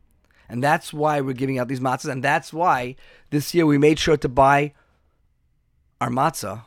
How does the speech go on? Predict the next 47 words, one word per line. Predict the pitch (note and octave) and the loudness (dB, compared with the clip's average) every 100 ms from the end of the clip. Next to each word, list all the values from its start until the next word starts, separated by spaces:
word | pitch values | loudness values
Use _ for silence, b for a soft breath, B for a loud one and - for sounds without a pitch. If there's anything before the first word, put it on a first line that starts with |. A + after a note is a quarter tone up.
| - | -4
or | A#2+ B2 | 0 2
at | |
least | C3+ A#2+ | 0 0
most | B2 E3 - A#2 | 4 4 4 -6
of | |
it, | A2 A#2 _ _ _ - | -6 -10 _ _ _ -14
we | C#3 A2 | -10 -4
bought | B2 C#3 C#3+ | 0 0 -2
from | - A#2+ | -6 -6
a | G#2+ | -2
bakery | C#3 C#3+ - D#3+ G#3+ _ _ _ _ _ _ | -2 -2 -4 -6 -8 _ _ _ _ _ _
in | C3+ C3+ | -2 0
the, | B2+ - | 0 -2
in | C#3+ C#3+ | 0 0
Ukraine. | C3+ - G2+ F#2 - _ _ _ _ _ _ - | -2 -6 -10 -12 -20 _ _ _ _ _ _ -20
It's | - | -12
in | A2 | -10
a | |
city | - D3+ | -6 -6
called | C#3+ C3+ A#2 | -2 -2 -2
Dnepr, | A#2+ D#3 G3+ G#3 _ _ b b b b b - | -2 -2 -2 -4 _ _ b b b b b -6
and | B2 | -2
we | B2+ | -2
bought | A#2+ D#3+ F3 | 0 0 0
the | D3 | -2
matzah | D#3 D#3 C#3+ | -2 -2 -6
from | C3+ B2+ | -6 -2
there. | C3 E3 G#3+ _ _ _ _ - | 0 0 -4 _ _ _ _ -10
It's, | E3 - | -10 -6
you | - | -2
know, | F3+ A#3+ - | 0 -2 -8
it's | - C#3 | -6 0
a | |
way | D3+ F#3 | 4 4
to | F3 | 2
support | F3+ D#3+ E3+ D3 | -6 0 -2 0
them. | C3+ | -2
Obviously, | E3+ F3+ F3+ D3 D#3+ | 2 2 2 -2 -2
the | C#3+ | 0
matzah, | D#3 D#3 D#3 C#3+ b b b b _ _ - | 2 2 0 -2 b b b b _ _ -4
I | C3+ | 0
don't | |
know | C#3 | 0
if | B2+ | 0
it | |
was | A2+ G#2+ | -2 6
baked | D#3 F3 - | 6 6 -2